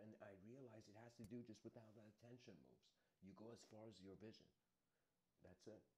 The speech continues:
<clears throat> You can even endure as far as your vision. That means before you make the call of effort, you have to make the call of direction. It's like before you start running, you gotta know where you're running, you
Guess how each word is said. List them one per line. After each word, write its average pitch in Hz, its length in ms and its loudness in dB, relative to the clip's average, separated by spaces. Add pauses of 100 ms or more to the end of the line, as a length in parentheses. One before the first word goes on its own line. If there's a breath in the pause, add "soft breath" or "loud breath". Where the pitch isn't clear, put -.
(200)
<clears throat> - 400 10 (340)
You 104 80 0
can 101 160 -4
even 110 240 2 (160)
endure 101 480 0
as - 160 -4 (160)
far - 80 -6
as - 240 -12 (480 loud breath)
your 80 240 -6
vision. 76 240 -6
That 85 240 -2
means 117 160 2
before 101 400 6
you 110 160 4 (160)
make 101 320 4
the 95 320 4
call 101 320 4
of 101 240 4
effort, 110 480 -4 (580 loud breath)
you 87 80 4
have 92 160 0
to 110 80 6
make 101 240 2
the - 160 -2
call 98 400 0
of 87 80 4 (160)
direction. 80 480 -6 (1300)
It's - 160 -10
like 98 240 -2
before 110 400 2
you 98 160 0
start 110 320 4 (160)
running, 107 400 -2
you 85 80 -2
gotta 101 320 -4
know 101 160 -2
where 101 240 0
you're 69 240 -4
running, - 240 -16 (560 loud breath)
you 80 80 -2